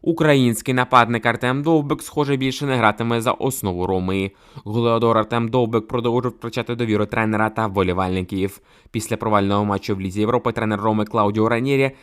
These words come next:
вирішив знову прибрати Довбика зі складу та залишив його на лаві запасних перед матчем проти Емполі в черговому турі серії А.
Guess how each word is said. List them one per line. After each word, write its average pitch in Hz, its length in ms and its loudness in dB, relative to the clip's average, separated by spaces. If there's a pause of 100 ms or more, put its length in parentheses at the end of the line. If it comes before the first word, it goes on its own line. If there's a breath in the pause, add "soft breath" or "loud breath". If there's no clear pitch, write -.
(180 loud breath)
вирішив 139 440 2
знову 123 380 2
прибрати 113 580 0
Довбика 104 440 0
зі 98 80 -4
складу 101 580 0 (200 loud breath)
та - 100 -4
залишив 135 400 -2
його 131 180 0
на 127 100 0
лаві 104 200 2
запасних 107 640 -2
перед 101 220 -2
матчем 104 340 -2
проти - 300 -4
Емполі 127 340 -2
в 127 80 -8
черговому 110 480 -2
турі 98 300 -2
серії 90 480 -6
А. 95 260 4